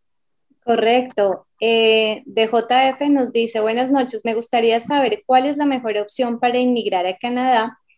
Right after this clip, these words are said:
si yo y mi esposo tenemos cuarenta años. Yo soy profesional en bibliotecología y archivista, y mi esposo ingeniero en procesos, o en procesos".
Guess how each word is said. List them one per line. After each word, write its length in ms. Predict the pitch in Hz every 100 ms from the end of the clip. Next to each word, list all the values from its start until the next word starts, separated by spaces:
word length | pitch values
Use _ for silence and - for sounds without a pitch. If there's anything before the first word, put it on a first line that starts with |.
| _
si 260 | - 262 233
yo 120 | 233
y 100 | 226
mi 100 | 240
esposo 560 | 269 - 262 240 247
tenemos 380 | 254 240 202 208
cuarenta 600 | - 226 208 190 202 208
años. 320 | 202 170 160 -
Yo 120 | 208
soy 140 | 220
profesional 640 | 220 233 247 247 240 208 190
en 260 | 190 196 -
bibliotecología 1400 | 214 262 240 240 233 226 220 233 226 247 269 226 220 381 _ _ _ _ _
y 280 | - 294 330
archivista, 680 | 302 240 - 233 220 208 196
y 100 | 202
mi 100 | 240
esposo 340 | 262 254 226
ingeniero 460 | 247 247 220 190 175
en 80 | 175
procesos, 680 | 196 202 240 202 - - _ _ -
o 100 | 190
en 100 | 180
procesos". 420 | 196 208 269